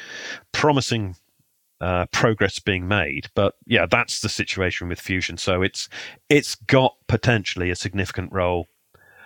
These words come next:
um, second half of this century, let's say, you know, in terms of big commercial deployment. So everything that's been done in terms of nuclear generation, uh, since nineteen fifty-three has been done with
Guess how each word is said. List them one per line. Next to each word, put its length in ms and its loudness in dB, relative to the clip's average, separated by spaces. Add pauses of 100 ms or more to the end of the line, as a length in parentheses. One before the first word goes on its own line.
(140)
um, 440 0
second 320 0
half 240 0
of 60 -18
this 160 -6
century, 400 -6 (360)
let's 160 -10
say, 240 -4 (160)
you 120 -12
know, 80 -6
in 40 -6
terms 300 -2
of 220 -6 (320)
big 180 4
commercial 380 -4
deployment. 500 -6 (280)
So 240 4 (180)
everything 580 4
that's 240 -2
been 240 -4
done 460 0 (580)
in 160 -4
terms 300 -2
of 240 -6 (100)
nuclear 560 -2 (540)
generation, 760 -2 (840)
uh, 200 2
since 360 0
nineteen 440 -2
fifty-three 960 -6 (100)
has 180 -4
been 140 -2
done 220 0
with 280 -8